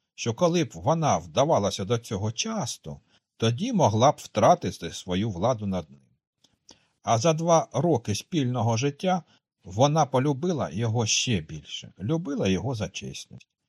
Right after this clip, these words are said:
Це невелика дивина, але ж він із усіма був незмінно порядний,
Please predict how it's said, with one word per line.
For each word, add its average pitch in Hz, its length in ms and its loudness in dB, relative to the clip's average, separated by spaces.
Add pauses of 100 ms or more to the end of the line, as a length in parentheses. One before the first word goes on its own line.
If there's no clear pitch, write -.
(260)
Це 196 440 0
невелика 190 680 0
дивина, 90 560 -4 (300)
але 113 300 2
ж 123 140 -2
він 196 260 -2 (240)
із 113 260 -8
усіма 139 600 -2
був 85 360 -6
незмінно 131 920 -4
порядний, 95 760 -4